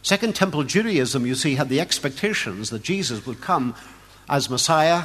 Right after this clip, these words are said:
rather that Messiah would come riding on a white horse in order to destroy the forces of occupation, and through the exercise of naked power, he would establish the rule of God from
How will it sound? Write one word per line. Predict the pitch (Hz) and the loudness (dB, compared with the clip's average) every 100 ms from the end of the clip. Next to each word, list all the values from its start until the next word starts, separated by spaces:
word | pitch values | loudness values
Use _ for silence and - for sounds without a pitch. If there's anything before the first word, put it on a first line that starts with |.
| 135 | -4
rather | 117 127 139 | 0 2 2
that | 110 104 | -4 -6
Messiah | 117 - 156 160 | -2 2 2 2
would | 147 123 | 0 -2
come | - 160 170 160 - - - - | -2 -2 -4 -10 -20 -20 -20 -18
riding | - 113 156 160 160 143 | -10 2 4 6 4 4
on | 139 | 2
a | 127 | 2
white | 123 180 185 | 2 0 0
horse | 131 98 101 - | -4 -4 -4 -4
in | 117 | -2
order | 143 160 160 | 0 2 0
to | - 113 | -2 -6
destroy | 117 - - 165 147 139 | -4 -4 -2 0 2 0
the | |
forces | - - 190 - 135 | -4 -2 -2 0 -4
of | 139 | -2
occupation, | 143 - 127 113 80 - 110 - | -2 -2 -8 -6 -6 -6 -6 -4
and | 127 127 127 | 0 0 -2
through | 131 139 123 | -2 -4 -2
the | 127 127 | -4 -4
exercise | 156 - 208 - 180 165 143 | -6 -4 -2 0 0 0 -4
of | 98 | -2
naked | 123 156 185 170 - | 0 0 0 -6 -10
power, | 110 101 92 - - - - - - - - - - - - - | -6 -6 -6 -10 -14 -18 -20 -20 -20 -20 -20 -20 -20 -20 -20 -20
he | - 165 | 0 0
would | 151 147 | 2 2
establish | 139 - 196 160 143 143 - - | 2 2 2 2 0 -2 -2 -2
the | 131 | -2
rule | 123 139 156 147 | 2 4 4 4
of | 127 104 | 2 0
God | 113 101 110 | 0 0 -4
from | - 135 123 123 120 | -2 2 2 2 -2